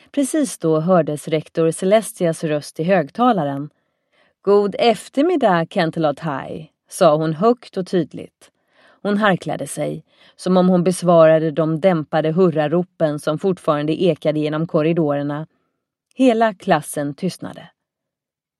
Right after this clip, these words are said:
"Idag har jag något speciellt att berätta", fortsatte hon. "Som ni vet så har vår relation till Crystal Prep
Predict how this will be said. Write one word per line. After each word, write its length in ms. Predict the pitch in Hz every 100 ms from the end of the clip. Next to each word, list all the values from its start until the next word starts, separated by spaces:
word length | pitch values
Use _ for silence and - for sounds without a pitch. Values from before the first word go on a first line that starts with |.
| _ _ _ _ _ _
"Idag 420 | 277 226 311 294
har 200 | 226 196
jag 220 | 185 170
något 240 | 175 165 -
speciellt 840 | - - 233 - 277 320 269 -
att 160 | 156 -
berätta", 580 | 147 139 - 143 139 165 _ _
fortsatte 500 | 180 151 - 147 147
hon. 300 | 151 147 165 _ _ _ _ - -
"Som 300 | - 285 269
ni 100 | 269
vet 360 | 254 285 254 -
så 160 | - 208
har 220 | 190 180
vår 220 | 180 175
relation 640 | 180 175 180 190 170 165
till 200 | 175 160
Crystal 460 | - 185 175 196 185
Prep 460 | - 208 - _